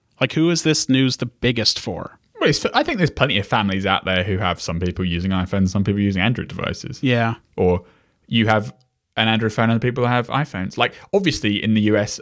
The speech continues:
Speaker 2: iPhone penetration is very high. In Europe, it's less so. And in Europe in general,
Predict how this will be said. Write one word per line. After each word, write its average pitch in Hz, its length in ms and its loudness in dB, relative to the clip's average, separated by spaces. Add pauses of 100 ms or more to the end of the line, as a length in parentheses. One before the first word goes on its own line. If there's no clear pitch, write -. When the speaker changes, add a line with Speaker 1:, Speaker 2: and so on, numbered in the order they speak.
Speaker 2:
iPhone 107 280 0
penetration 101 420 -2
is 98 60 -8
very 92 160 0
high. 117 320 -2 (320)
In 107 160 2
Europe, 117 320 2
it's 127 160 -2
less - 420 -2 (320)
so. 131 340 -2 (600)
And 123 280 0
in 120 120 2
Europe 123 260 2
in 113 80 0
general, 107 580 0